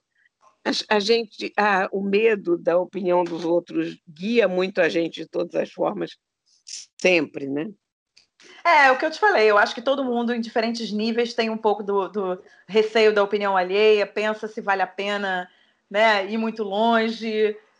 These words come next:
Speaker 2: é... enfim, eu acho que todo mundo tem um pouquinho. A maneira de lidar com isso é que é diferente.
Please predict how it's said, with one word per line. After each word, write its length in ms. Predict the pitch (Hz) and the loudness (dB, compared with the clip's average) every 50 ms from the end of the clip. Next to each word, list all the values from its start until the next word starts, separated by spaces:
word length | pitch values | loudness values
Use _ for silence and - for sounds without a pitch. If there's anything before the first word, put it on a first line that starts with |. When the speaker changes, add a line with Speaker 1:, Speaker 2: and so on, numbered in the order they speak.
| _ - | _ -12
Speaker 2:
é... 680 | - - 175 180 175 175 175 170 165 170 165 165 185 202 220 220 - - - - | -6 -2 0 0 2 2 2 2 2 0 0 -2 -4 -8 -12 -14 -16 -18 -18 -14
enfim, 680 | - 427 427 - 269 233 208 202 202 190 185 196 233 233 _ _ _ _ _ _ _ _ _ _ _ _ - - - - | -14 -12 -8 -6 -4 -4 -4 -4 -6 -10 -12 -14 -16 -20 _ _ _ _ _ _ _ _ _ _ _ _ -14 -10 -4 0
eu 160 | - 285 294 | 2 4 6
acho 200 | 302 320 311 - | 4 4 2 -2
que 100 | 277 - | -6 -2
todo 240 | - 415 415 494 381 | 0 2 2 2 2
mundo 120 | 381 370 | 0 -2
tem 140 | - 339 349 | 0 0 0
um 60 | 320 | 2
pouquinho. 500 | 277 311 277 262 254 233 202 190 185 175 | 2 2 4 4 4 2 2 -2 -8 -8
A 280 | 175 175 - - 220 233 | -8 -8 -6 -6 -6 -4
maneira 280 | 247 269 269 285 294 302 | -4 -2 0 0 0 0
de 100 | 254 302 | -2 -8
lidar 380 | 294 285 302 - - 269 285 285 | -8 -8 -6 0 2 2 2 2
com 100 | - 269 | -2 -6
isso 220 | 269 277 302 - | -6 -6 -8 -10
é 20 | - | -10
que 60 | - | -10
é 40 | - | -10
diferente. 680 | - - - 359 349 240 196 185 185 185 - - - | -8 -6 -4 -2 -2 -2 -4 -6 -10 -16 -18 -20 -20